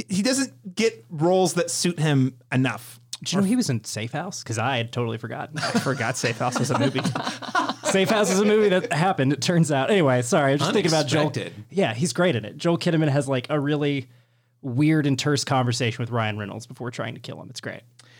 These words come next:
Speaker 1: O-, okay, okay. So, so Dalton, I wanna turn it back to you here because we had this lengthy discussion in the spoiler-free section when we were talking around this idea, and this is where Peacemaker, um, it was, is it Peacemaker and, uh, De-,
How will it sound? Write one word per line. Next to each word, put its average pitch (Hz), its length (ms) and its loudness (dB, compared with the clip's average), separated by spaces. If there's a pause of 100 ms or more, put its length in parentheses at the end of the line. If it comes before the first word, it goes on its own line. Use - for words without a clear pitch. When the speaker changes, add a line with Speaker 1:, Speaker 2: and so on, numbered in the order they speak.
(220)
Speaker 1:
O-, 233 160 2
okay, 196 240 4
okay. 147 80 -2
So, 190 380 2
so 196 320 2
Dalton, 202 260 0
I 196 40 2
wanna 233 120 2
turn 202 160 0
it 170 80 0
back 147 180 0
to 143 100 0
you 135 60 4
here 131 120 2
because 139 180 -2
we 190 60 2
had 190 100 2
this 147 160 -6 (240)
lengthy 156 240 2
discussion 127 480 0
in 131 120 -4
the 123 60 -2
spoiler-free 131 460 -2
section 131 320 -2
when 123 100 2
we 120 40 0
were 117 100 -2
talking 139 360 0
around 117 280 2
this 117 160 -4
idea, 113 400 -4 (240)
and 139 120 2
this 170 160 2
is 165 140 0
where 151 240 4
Peacemaker, 147 1120 0
um, 113 540 -2 (680)
it 160 80 0
was, 147 140 2
is 143 120 -4
it 139 100 -8
Peacemaker 165 720 0
and, 131 360 2
uh, 127 240 0
De-, 143 180 0